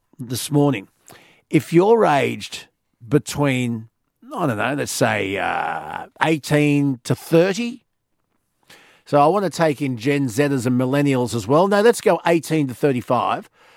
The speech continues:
Are you planning to have children?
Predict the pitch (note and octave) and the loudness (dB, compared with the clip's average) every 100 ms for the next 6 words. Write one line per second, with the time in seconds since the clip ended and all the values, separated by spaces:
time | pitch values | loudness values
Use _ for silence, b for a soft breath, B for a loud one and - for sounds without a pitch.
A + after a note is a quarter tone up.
0 | b b b - - E3+ G3 A#3+ B3+ - | b b b -8 -2 0 2 0 -4 0
1 | D3+ D3 D3 E3 - - C#3+ C#3 C#3 D3 | 2 4 2 -2 -8 -4 0 0 0 -2
2 | C#3+ C3 A2+ A#2+ - C#3+ C3+ G2 - | -4 -4 -2 -4 0 0 0 -4 -14